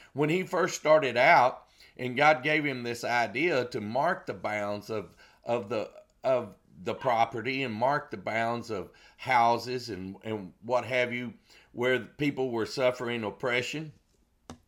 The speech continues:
then, uh, um, they would write the scriptures on a piece of paper and they would tape it on these,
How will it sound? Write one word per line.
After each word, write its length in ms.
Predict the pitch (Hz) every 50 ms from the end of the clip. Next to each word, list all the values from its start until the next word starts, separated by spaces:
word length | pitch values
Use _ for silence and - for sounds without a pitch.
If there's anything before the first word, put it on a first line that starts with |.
| - - -
then, 360 | 104 101 123 127 127 123 117
uh, 280 | 113 110 110 104 95 - - - _ _ _ _ _ _ _ _ _ _
um, 320 | - 113 113 107 101 95 - - - - - - - 104
they 200 | 104 151 156 156
would 180 | 143 135 120
write 500 | 107 104 131 170 196 226 233 - - -
the 80 | - 104
scriptures 720 | - - - 123 117 95 - - - - - - - - - _ _ _ _ _ _ -
on 160 | 107 113 113
a 40 | 104
piece 280 | - 127 123 113 -
of 100 | 101 85
paper 320 | - 110 113 113 110 113 110
and 100 | 107 101
they 120 | 95 95
would 140 | 92 90 -
tape 300 | - 107 107 110 110 -
it 100 | 104 95
on 220 | 98 95 95 90
these, 300 | 95 92 87 80 - -